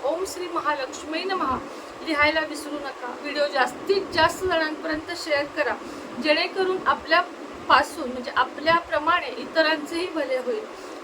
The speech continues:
पौर्णिमे दिवशी ज्यांनी कोणी ब्रेसलेट घेतले आहेत ते पौर्णिमेच्या चंद्रप्रकाशात ठेवायला विसरू नका. अजून एक जाता जाता सांगते की पौर्णिमे दिवशी मखाना किंवा शेवयाची खीर याचा नैवेद्य माता लक्ष्मीला संध्याकाळी दाखवा.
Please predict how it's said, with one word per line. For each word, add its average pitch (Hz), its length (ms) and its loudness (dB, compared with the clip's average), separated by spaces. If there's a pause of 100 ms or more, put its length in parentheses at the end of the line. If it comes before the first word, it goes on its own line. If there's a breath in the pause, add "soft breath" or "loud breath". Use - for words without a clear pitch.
पौर्णिमे 370 480 0
दिवशी 359 320 0
ज्यांनी 294 520 2
कोणी 359 240 -4
ब्रेसलेट 320 560 2
घेतले 320 520 -2
आहेत 269 300 4 (180)
ते 302 80 0
पौर्णिमेच्या 330 840 -2
चंद्रप्रकाशात 349 880 2
ठेवायला 269 520 2
विसरू - 380 -6
नका. 240 300 -4 (560 loud breath)
अजून 240 340 2
एक 392 140 0
जाता 320 240 2
जाता 320 320 2
सांगते 269 460 -2
की 277 160 -6
पौर्णिमे 302 560 -2
दिवशी 302 440 -6
मखाना 311 520 0
किंवा 339 380 0
शेवयाची 277 680 0 (120)
खीर 349 200 2 (460 loud breath)
याचा 330 260 2
नैवेद्य 320 600 0
माता 254 360 0
लक्ष्मीला 339 600 -2
संध्याकाळी 311 600 0
दाखवा. 262 400 0